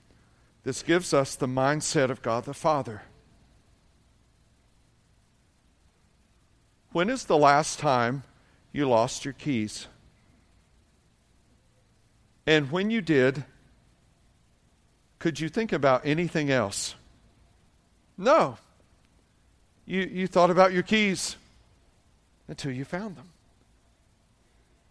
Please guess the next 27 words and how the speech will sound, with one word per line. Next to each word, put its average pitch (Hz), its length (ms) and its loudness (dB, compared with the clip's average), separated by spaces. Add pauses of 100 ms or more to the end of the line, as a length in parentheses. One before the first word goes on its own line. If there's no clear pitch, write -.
(2500)
Th-, - 160 -4
it, 190 180 0
it's 202 260 -4
humorous 208 440 2
that 165 160 0
this 196 200 2
happened 165 420 2
with 143 320 2
this 151 120 0
sermon, 143 440 -2 (880)
but, 143 440 4
uh, 127 220 4 (1500)
I 170 100 8
have 175 140 2
two 233 180 -2
Bibles. 135 640 0 (1300)
I 143 60 6
have 139 120 4
my 139 120 2
personal 190 460 0
Bible 170 460 4
that - 140 -14
has 127 180 -12
journaling 165 480 0
on 160 160 2
the 160 80 -6
side. 147 440 4